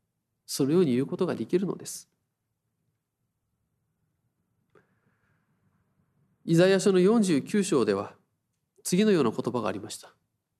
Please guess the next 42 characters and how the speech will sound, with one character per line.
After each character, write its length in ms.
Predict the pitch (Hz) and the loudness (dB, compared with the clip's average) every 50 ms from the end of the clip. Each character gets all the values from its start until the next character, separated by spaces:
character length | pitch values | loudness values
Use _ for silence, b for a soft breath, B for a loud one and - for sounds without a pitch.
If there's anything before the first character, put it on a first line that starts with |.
| _ _ _ _ _ _ _ _ _ _ _ _ _ _ _ _ _ _ _ _ _ _ _ _ _ _ _ | _ _ _ _ _ _ _ _ _ _ _ _ _ _ _ _ _ _ _ _ _ _ _ _ _ _ _
主 200 | - - 220 220 | 0 2 4 4
は 120 | 196 160 | 4 4
こ 280 | - - 185 180 180 180 | 2 2 2 4 4 4
う 20 | |
言 80 | 180 160 | 4 4
わ 100 | 156 147 | 2 2
れ 120 | 143 135 | 2 2
る。 160 | 127 123 - - - - _ _ _ _ _ _ _ _ _ _ _ _ _ _ _ _ _ | 0 -2 -6 -10 -18 -20 _ _ _ _ _ _ _ _ _ _ _ _ _ _ _ _ _
私 340 | - 151 147 180 180 185 190 | -2 0 0 0 0 2 2
は 140 | 180 175 160 | 2 2 4
恵 120 | 156 160 165 175 226 | 4 2 2 2 2
み 140 | 220 220 233 | 2 4 4
の 120 | 233 226 | 2 2
時 260 | 226 240 214 - 208 | 2 0 0 0 2
に 180 | 180 160 151 - - | 2 2 0 0 0
あ 100 | - 151 | 0 2
な 140 | 170 180 175 | 2 2 0
た 100 | 170 147 | 0 0
に 160 | 139 135 131 | -2 -2 -4
答 380 | 135 - - 139 139 160 135 | -6 -6 -8 -6 -4 -4 -4
え、 120 | 117 - - - _ _ _ _ _ _ _ _ _ _ _ _ _ _ _ _ _ _ _ _ | -4 -6 -10 -16 _ _ _ _ _ _ _ _ _ _ _ _ _ _ _ _ _ _ _ _
救 380 | - - - - - 233 240 240 | -6 -6 -2 2 4 4 6 6
い 60 | 233 | 4
の 120 | 247 233 | 4 2
日 180 | 220 - 247 220 | 2 2 2 4
に 140 | 196 175 - | 4 4 2
あ 100 | - 165 | 2 2
な 120 | 180 185 | 2 2
た 100 | 180 156 | 2 0
を 120 | 139 131 | -2 -2
助 280 | 135 127 117 - - 156 | -2 -6 -6 -2 -2 -2
け 80 | - 104 | -2 -2
た。 100 | - - - _ _ _ _ _ _ _ _ _ _ _ _ _ _ _ _ _ _ _ _ _ _ _ _ _ _ _ _ _ | -6 -10 -16 _ _ _ _ _ _ _ _ _ _ _ _ _ _ _ _ _ _ _ _ _ _ _ _ _ _ _ _ _
私 320 | 143 170 175 165 170 190 | 0 2 2 2 2 2
は 220 | 175 180 170 165 | 4 4 4 4
あ 60 | 135 180 | 4 4
な 100 | 196 196 | 4 2
た 140 | 190 175 | 4 4
を 140 | 170 165 165 | 4 2 2
形 360 | 165 165 170 185 185 175 196 | 0 0 0 0 2 2 2
作 240 | 180 180 180 190 175 | 0 0 0 0 0
り、 260 | 143 143 151 160 160 | 0 0 -2 -2 -4